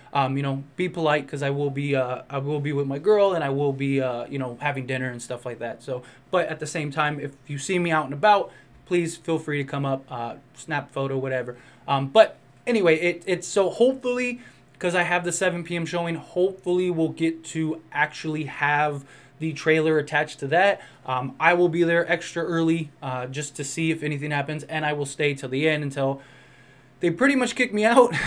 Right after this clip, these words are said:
<laughs> So, uh, just, just in case, the off chance.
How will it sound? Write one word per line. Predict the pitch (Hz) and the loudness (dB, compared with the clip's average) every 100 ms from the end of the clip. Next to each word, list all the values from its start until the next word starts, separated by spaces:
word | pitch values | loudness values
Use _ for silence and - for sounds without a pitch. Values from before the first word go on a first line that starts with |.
| - - | 0 2
<laughs> | 175 254 - | 6 4 4
So, | - 196 208 - - - - | -2 0 2 0 -4 -20 -4
uh, | 156 151 | -2 -2
just, | 143 175 165 - - | 0 -2 -2 -12 -10
just | 156 185 180 | -4 -2 -2
in | 165 | -2
case, | 160 156 147 - | -2 -2 -4 -6
the | 151 | -2
off | 143 143 | 0 0
chance. | - 139 135 135 | -2 -2 -2 -4